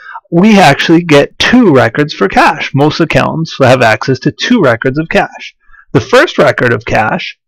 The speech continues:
is the company's own T account. So they'll have a T account for cash, and of course they'll just keep track of their debits and credits through cash.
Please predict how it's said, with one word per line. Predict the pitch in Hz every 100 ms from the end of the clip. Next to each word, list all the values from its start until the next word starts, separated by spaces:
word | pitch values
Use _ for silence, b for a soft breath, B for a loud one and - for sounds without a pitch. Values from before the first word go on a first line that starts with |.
| _ 165
is | 175
the |
company's | - 196 202 185
own | 185 180
T | - 226
account. | 135 - - - - _ _ b b
So | 131
they'll | 123 117
have | 117 110
a | 104
T | - 175
account | 202 - 202 208
for | 214
cash, | 214 131 110 117 180 -
and | 143
of | -
course | - 113 -
they'll | 131
just | 117 123 -
keep | - 110
track | 123 110 113
of | 139
their | 113
debits | 113 101 117 127
and | 147 147
credits | 120 117 120 - -
through | 160
cash. | - - 185 160 -